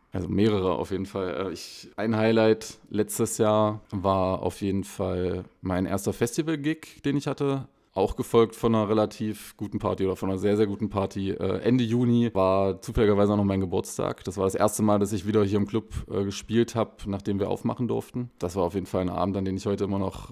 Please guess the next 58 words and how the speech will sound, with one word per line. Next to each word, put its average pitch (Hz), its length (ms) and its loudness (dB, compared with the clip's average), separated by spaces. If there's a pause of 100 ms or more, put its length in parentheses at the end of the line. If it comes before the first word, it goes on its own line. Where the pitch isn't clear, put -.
äh, - 60 -6
richtig 95 380 -4
gerne 98 260 0
zurückdenke, 98 580 -4
so, 92 220 0
weil 92 80 0
der 92 100 2
Club - 400 2
an 104 140 4
sich 113 400 -2
aus 101 100 2
seinen 104 160 2
Nähten 104 240 0
geplatzt 101 400 -2
ist. 95 140 -6
So. 95 320 -4
Es - 40 -14
waren 92 140 -2
wahnsinnig 95 320 -2
viele 107 140 2
Leute 107 240 4
hier 107 180 4
und 104 60 4
natürlich 101 580 -2
auch, 92 560 -2
ähm, 95 400 -4 (100)
wahnsinnig 101 720 0
viele 110 300 0
Freunde 117 320 6
von 107 180 4
mir 101 160 4
einfach, 95 380 -2
äh, 92 200 -4
weil 95 120 2
wir 95 80 0
vorher 101 240 2
schon 104 140 0
ein 101 60 2
bisschen 98 200 -4
Party 101 220 0
bei 98 100 0
uns, - 380 -6
äh, 95 160 0
zu 98 120 -2
Hause 98 160 2
gemacht 98 320 -2
hatten 92 220 -4
und 90 120 -6
dann 90 140 -4
alle 90 140 -4
her 92 160 -4
sind 87 180 -8
danach. 90 220 -8
Das - 160 -16
war - 80 -10
natürlich - 480 -12
eine 95 80 -10
coole, 92 380 -8